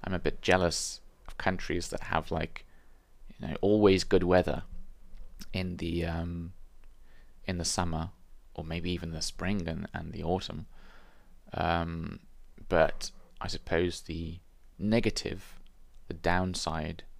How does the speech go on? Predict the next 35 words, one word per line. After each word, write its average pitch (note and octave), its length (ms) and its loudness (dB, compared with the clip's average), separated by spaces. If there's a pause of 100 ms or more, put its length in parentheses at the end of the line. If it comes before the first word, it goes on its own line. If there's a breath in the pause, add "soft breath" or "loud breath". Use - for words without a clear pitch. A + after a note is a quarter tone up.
(640 soft breath)
is, F2 380 -2
uh, F2 640 0 (520)
those - 160 -6
countries - 400 -4
are - 40 -8
quite - 280 -2 (640)
often E2+ 480 -6 (500)
too - 220 -2
hot, F#2 300 2
aren't F#2 180 -4
they? - 220 -8 (760 soft breath)
Um, D#2+ 400 -6
and E2+ 160 -8
people E2+ 280 -4
usually E2+ 180 -2
complain E2 400 -2
about D#2+ 280 -2
how E2 200 2
hot - 400 4 (140)
the - 80 -2
good - 160 2
weather - 360 2
is. - 220 -6 (720 loud breath)
So C3+ 340 6 (340)
I D3 100 2
guess C3+ 220 4
you - 60 0
can't - 320 10
have G#2 180 6
everything. D#2+ 520 2 (240)
Good A#2+ 200 4
points - 500 0 (140)
and F2+ 220 -4
bad - 220 2
points. - 440 -6